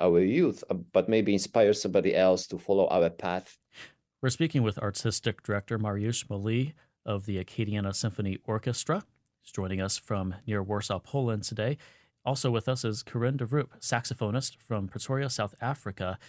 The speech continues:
Speaker 2: Corinne will be joining the Acadiana Symphony Orchestra for the February fourteenth concert. I want to ask you one more saxophone question, Corinne.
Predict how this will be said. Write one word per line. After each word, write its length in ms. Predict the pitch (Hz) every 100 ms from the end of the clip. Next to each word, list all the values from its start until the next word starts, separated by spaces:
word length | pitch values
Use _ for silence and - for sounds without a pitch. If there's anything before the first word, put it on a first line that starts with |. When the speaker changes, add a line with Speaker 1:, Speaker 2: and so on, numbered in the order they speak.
| - _
Speaker 2:
Corinne 340 | - 104 107 104
will 160 | 101
be 240 | 95 95 92 -
joining 400 | 143 127 104 95
the 180 | 101
Acadiana 540 | 95 107 104 98 90 95
Symphony 400 | - 123 110 101 -
Orchestra 480 | 98 101 - 123
for 300 | 156 110 92
the 180 | 82 80
February 480 | - 113 104 98 90
fourteenth 760 | - 110 110 - - 98 - -
concert. 640 | - 107 95 - 87 - _ - - - _ _ _ -
I 120 | 139
want 160 | 151 143
to 60 |
ask 240 | 135 131 151
you 80 |
one 120 | 151 139
more 300 | 135 131 135
saxophone 840 | - 131 - 156 - 127 123 123
question, 840 | - - 123 - - 120 113 113 113 _ _ -
Corinne. 540 | 139 123 123 123 123